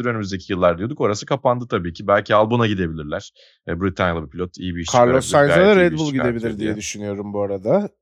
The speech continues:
Speaker 2: Ee,
Speaker 1: Hı hı.
Speaker 2: yine Ferrari'ye geçince belki tekrar konuşuruz ama onu da bir parantez içine atmış olayım kendim de unutmamak
Speaker 1: Tabii.
Speaker 2: adına.
Speaker 1: Hı hı.
Speaker 2: Ya
Speaker 1: Doğru.
Speaker 2: çünkü bir taş çekildikten sonra mutlaka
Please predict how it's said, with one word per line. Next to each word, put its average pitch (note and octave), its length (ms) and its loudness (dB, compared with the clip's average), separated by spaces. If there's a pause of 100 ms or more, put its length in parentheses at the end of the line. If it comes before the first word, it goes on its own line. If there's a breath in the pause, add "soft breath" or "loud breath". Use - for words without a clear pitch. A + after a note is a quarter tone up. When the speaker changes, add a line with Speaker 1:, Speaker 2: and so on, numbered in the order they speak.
Speaker 2:
Ee, G#2+ 40 -6
Speaker 1:
Hı G#2 360 -4
hı. F2+ 60 -8
Speaker 2:
yine A2 480 -6 (120)
Ferrari'ye A2+ 540 2
geçince A2+ 460 -6
belki A2 380 -2 (680)
tekrar A#2 400 4
konuşuruz B2+ 480 -4
ama D3+ 220 4
onu C3 140 0
da C3 100 0
bir B2+ 60 -12
parantez B2+ 460 0
içine C#3 200 -2
atmış - 300 -2
olayım D3 200 -2
kendim A#2+ 440 2
de A2+ 40 -6
unutmamak A2 460 -2
Speaker 1:
Tabii. G#2+ 180 -4
Speaker 2:
adına. B2 200 -4 (600)
Speaker 1:
Hı F2 60 -8
hı. E2 120 -10 (720)
Speaker 2:
Ya F#2 160 4
Speaker 1:
Doğru. F2 100 -4
Speaker 2:
çünkü A#2+ 460 -2
bir B2 580 -2
taş - 460 2 (220)
çekildikten C#3 720 2
sonra C#3+ 360 0
mutlaka D#3+ 600 0